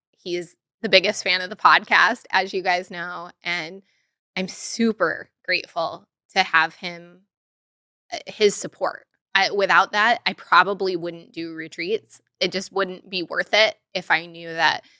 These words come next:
my husband was suffering and my kids were suffering, but knowing that everything is taken care of at home and that I can just be fully in the retreat experience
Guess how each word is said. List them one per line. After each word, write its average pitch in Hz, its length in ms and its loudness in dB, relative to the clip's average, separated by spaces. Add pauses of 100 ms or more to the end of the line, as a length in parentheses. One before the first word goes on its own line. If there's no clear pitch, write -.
(640)
my 185 80 2
husband 180 400 2
was 185 300 -6
suffering 175 760 0
and 170 100 -12
my 170 120 -10
kids 175 260 -8
were 180 140 -8
suffering, 175 720 -4 (260)
but 185 140 0
knowing 180 320 -8
that 165 160 -2
everything 175 380 -4
is 165 120 -18
taken 175 320 -20
care 165 300 -6
of 175 160 -8
at 151 180 -2
home 180 520 -16 (180)
and 180 120 -10
that 160 140 -2
I 165 160 0
can 175 160 -20
just 175 180 -16
be 165 120 -18
fully 170 600 -8
in 165 220 -12
the 165 100 -10
retreat 165 480 -12
experience 170 960 -14